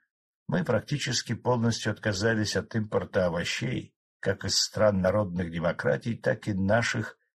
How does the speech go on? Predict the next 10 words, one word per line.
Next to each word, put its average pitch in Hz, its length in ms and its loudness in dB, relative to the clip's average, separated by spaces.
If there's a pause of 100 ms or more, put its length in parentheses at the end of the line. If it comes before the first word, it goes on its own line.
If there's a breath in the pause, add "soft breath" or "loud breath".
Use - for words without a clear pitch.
(120)
идеологических 95 1000 -2
противников. 82 880 -6 (840)
Одновременно 110 580 4
с - 140 0
этим 110 260 -2
стремительно 110 600 2
уменьшался 110 640 2
и - 20 0
зерновой 101 520 2
импорт – - 680 -4